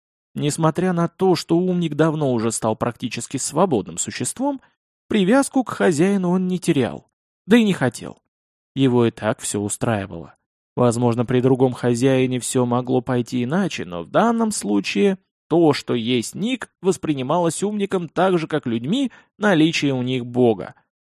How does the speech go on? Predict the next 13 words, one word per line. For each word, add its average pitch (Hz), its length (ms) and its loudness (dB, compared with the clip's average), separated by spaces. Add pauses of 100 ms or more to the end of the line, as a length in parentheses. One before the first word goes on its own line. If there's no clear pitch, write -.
(180)
который 117 380 -2
точно 113 400 -4
есть, 131 640 0
который 208 400 -2
тебя 135 340 -2
любит, 180 560 0
заботится 190 640 0
о 185 60 0
тебе 180 360 -4 (440)
и, 240 300 4
кроме 120 360 -2
всего 139 340 0
прочего, 139 540 -2